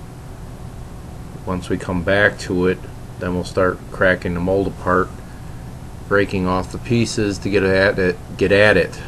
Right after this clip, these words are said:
And you'll see that there's gonna be a lot of flashing because some of the material melted in through the, uh, parting line. You'll see that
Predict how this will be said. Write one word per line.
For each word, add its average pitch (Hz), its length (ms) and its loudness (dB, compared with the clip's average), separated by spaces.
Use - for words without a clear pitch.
And 92 220 -2
you'll 98 80 2
see 110 180 0
that 95 100 2
there's 98 200 -2
gonna 101 100 0
be 92 60 2
a 90 80 4
lot 90 180 4
of 85 100 -2
flashing 101 680 4
because 90 500 -2
some 113 320 4
of 101 220 6
the 95 420 4
material 98 880 4
melted 95 720 0
in 107 300 2
through 98 300 -2
the, 90 300 2
uh, 85 180 2
parting 107 460 2
line. 85 280 -4
You'll - 100 -12
see - 220 -8
that 50 260 -4